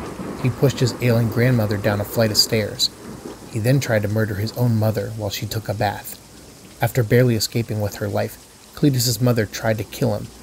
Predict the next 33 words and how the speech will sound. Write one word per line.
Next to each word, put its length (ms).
but 100
was 120
stopped 420
by 140
Kasady's 580
father. 440
In 80
his 240
rage 400
trying 240
to 60
protect 320
his 120
son, 340
not 160
understanding 600
why 160
his 240
wife 200
was 100
trying 200
to 60
kill 240
their 100
son, 320
Cletus 360
watched 380
as 200
his 120
father 320
killed 360
his 120
mother. 380